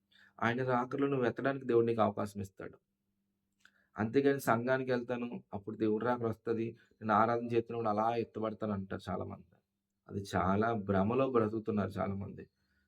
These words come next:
నువ్వు ఎక్కడున్న దేవుని సన్నిధి నీతో ఉండాలని నువ్వు కోరుకోవాలి, అలా జీవించాలి. అప్పుడు నువ్వు, నువ్వు సంఘానికి వెళ్తే, నీ సేవకులు బోధించక ముందే నువ్వు కూర్చుంటున్నప్పుడు, నువ్వు వెళ్తున్నప్పుడే దేవుని సన్నిధి నీతో పాటు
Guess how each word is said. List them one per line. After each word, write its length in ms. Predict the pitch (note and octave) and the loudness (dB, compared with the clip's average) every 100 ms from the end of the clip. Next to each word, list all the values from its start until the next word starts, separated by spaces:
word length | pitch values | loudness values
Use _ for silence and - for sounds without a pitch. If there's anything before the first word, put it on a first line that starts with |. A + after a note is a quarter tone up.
| - | -8
నువ్వు 160 | G2+ G2+ | -2 2
ఎక్కడున్న 520 | G#2 G2+ B2+ B2+ B2 | 2 2 -4 -2 0
దేవుని 340 | A2 A2 A#2 A#2 | 2 4 4 0
సన్నిధి 400 | A2 G#2+ G#2 G#2 | -4 -2 -4 -2
నీతో 300 | G2 G2 G2 | -2 -2 -2
ఉండాలని 460 | G2 G2+ G2+ G2+ | 0 2 0 -2
నువ్వు 200 | G2+ G2 | -4 -4
కోరుకోవాలి, 580 | - F#2 F2+ - F#2 - _ _ _ _ _ _ - | -2 -2 -2 -6 -12 -12 _ _ _ _ _ _ -8
అలా 200 | F#2+ G#2 | -2 -2
జీవించాలి. 800 | G2 G2+ G2 G2 - - - _ _ _ _ _ _ G#2+ | -2 -6 -6 -10 -10 -12 -14 _ _ _ _ _ _ -12
అప్పుడు 480 | G#2 E3+ E3+ G#2 F#2+ _ - | -4 4 4 4 -2 _ -8
నువ్వు, 380 | G#2 G2+ F#2+ - _ _ _ F#2 | -6 -6 -8 -12 _ _ _ -4
నువ్వు 200 | G#2+ A2 | -2 -2
సంఘానికి 520 | G#2 G#2+ B2 D3 C#3 | 0 2 2 0 4
వెళ్తే, 540 | B2+ C#3 D#3 D3+ - _ _ _ _ _ _ _ G#2 | 4 4 6 4 4 _ _ _ _ _ _ _ -6
నీ 80 | |
సేవకులు 500 | G#2 A2+ A2 B2+ C3 | 0 4 4 4 0
బోధించక 480 | A#2 A#2+ C3+ C#3+ - | 2 4 2 -2 -2
ముందే 500 | B2+ B2+ C#3+ C#3 G#2 _ _ _ _ - | 0 2 6 6 4 _ _ _ _ -4
నువ్వు 140 | G#2+ | -4
కూర్చుంటున్నప్పుడు, 800 | G#2+ B2 B2+ D3 C#3+ C#3 C3 B2 | 0 0 2 0 0 0 0 0
నువ్వు 220 | A#2 G#2+ | 2 4
వెళ్తున్నప్పుడే 480 | A2 B2 C#3+ C3+ B2+ | 4 4 2 2 0
దేవుని 320 | G#2 G#2+ A2+ | 4 4 2
సన్నిధి 280 | A2+ G#2+ G#2 | -2 -2 0
నీతో 280 | G#2 G#2 G#2+ | 2 0 0
పాటు 540 | G2+ G2+ C3 D#3 - | -2 -2 -2 -2 -2